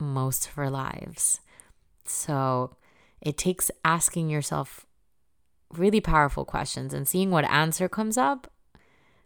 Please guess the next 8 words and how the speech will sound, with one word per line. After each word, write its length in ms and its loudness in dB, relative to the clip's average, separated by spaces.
automatically 720 2
to 120 2
reveal 720 6
a 100 4
lot 220 6
of 100 -4
truth. 500 -8
Like 520 -2